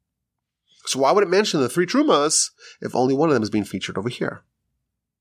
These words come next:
And finally, the third question, and that relates to the word truma. The word truma has another meaning. When you,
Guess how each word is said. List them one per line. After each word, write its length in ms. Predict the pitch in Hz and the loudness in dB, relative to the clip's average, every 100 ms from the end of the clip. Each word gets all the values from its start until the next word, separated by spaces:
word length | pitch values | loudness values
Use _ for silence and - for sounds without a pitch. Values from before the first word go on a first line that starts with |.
| _ _ _ _ _ _ _ _ _ _ _ - - | _ _ _ _ _ _ _ _ _ _ _ -20 -2
And 120 | 139 | 0
finally, 360 | 147 190 185 123 | 4 4 4 4
the 140 | 127 | 2
third 280 | - 208 226 | 4 2 2
question, 600 | 131 95 - 113 123 147 _ _ _ _ _ _ _ _ _ _ _ _ _ _ _ _ _ _ _ _ _ _ _ _ _ _ _ _ _ _ _ _ | 0 0 0 -2 -2 -4 _ _ _ _ _ _ _ _ _ _ _ _ _ _ _ _ _ _ _ _ _ _ _ _ _ _ _ _ _ _ _ _
and 120 | 117 113 | -6 0
that 380 | 123 127 - - _ | 2 0 -4 -20 _
relates 460 | 127 107 110 117 - | -2 2 2 0 -4
to 180 | - 107 | -4 -2
the 140 | 104 | -2
word 580 | 98 117 156 113 101 - _ - | -2 -2 2 2 2 -4 _ -12
truma. 520 | - 196 180 78 - _ _ _ _ _ - | -4 -2 -2 -4 -8 _ _ _ _ _ -8
The 60 | 131 | 0
word 160 | 131 | 0
truma 420 | - 170 151 101 | 4 4 6 4
has 140 | 107 110 | 2 0
another 240 | 117 131 | 0 2
meaning. 400 | 113 104 95 95 - - _ _ _ _ _ _ _ _ _ _ _ _ _ _ _ _ _ _ _ - | 0 -2 -6 -8 -12 -20 _ _ _ _ _ _ _ _ _ _ _ _ _ _ _ _ _ _ _ -8
When 160 | 113 110 | -4 0
you, 640 | 127 135 135 135 127 | 4 4 4 2 -2